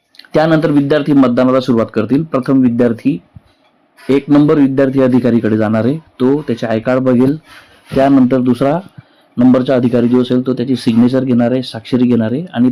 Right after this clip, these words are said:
तिसरा जो अधिकारी असणार आहे, त्याकडे आपण हे कंट्रोल युनिट असलेलं मोबाईल त्याच्याकडे ठेवणार आहोत. ओके, त्यानंतर सदर विद्यार्थी काय करणार आहे, आता बॅलेट देणार आहे.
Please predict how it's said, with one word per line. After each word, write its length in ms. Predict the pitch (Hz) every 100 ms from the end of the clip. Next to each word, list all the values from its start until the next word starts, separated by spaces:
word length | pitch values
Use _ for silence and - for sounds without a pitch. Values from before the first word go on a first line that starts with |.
| 131
तिसरा 240 | 127 143
जो 140 | 139 147
अधिकारी 360 | 123 117 110
असणार 240 | 107 - 110
आहे, 80 | 131
त्याकडे 340 | 131 127 127
आपण 300 | 120 139 165 175 _ - -
हे 60 | 120
कंट्रोल 460 | 131 127 143 143
युनिट 260 | 135 143 - _ -
असलेलं 420 | 120 127 120 -
मोबाईल 360 | 127 117 113 147 - _ _ _
त्याच्याकडे 360 | 110 113 107 120
ठेवणार 300 | 151 170 139
आहोत. 260 | - - - _ -
ओके, 320 | 175 170 165 - _ _ _ _ _ _
त्यानंतर 340 | 151 160 156 156
सदर 260 | 143 135
विद्यार्थी 400 | 131 131 135 123
काय 160 | 131 123
करणार 300 | 120 113 104
आहे, 120 | 135 175 _ _ _ _ _ _ _ _
आता 320 | - - 139 - - -
बॅलेट 380 | 113 123 147 - - _ - -
देणार 360 | 123 117 101
आहे. 100 | 98